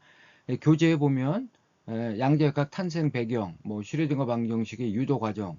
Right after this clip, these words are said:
뭐 자세히 설명이 되어 있으니 자세한 건 이제 교재를 참조하시고요.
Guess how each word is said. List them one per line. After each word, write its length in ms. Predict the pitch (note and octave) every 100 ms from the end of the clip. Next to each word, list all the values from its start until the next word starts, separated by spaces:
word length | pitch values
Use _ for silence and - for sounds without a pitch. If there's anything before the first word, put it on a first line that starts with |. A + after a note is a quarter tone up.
| -
뭐 140 | G#2+
자세히 400 | B2+ B2 C3+ C3
설명이 440 | D#3+ F3 E3+ D#3+
되어 140 | D3+ A2+
있으니 560 | A#2 - A#2+ A2+ F3 - _ _ _ _ -
자세한 360 | C3 B2+ C#3
건 160 | B2+ A#2
이제 140 | A#2
교재를 340 | - B2 A#2+ A2+
참조하시고요. 840 | E3+ E3 C#3 - A2+ G#2 G2+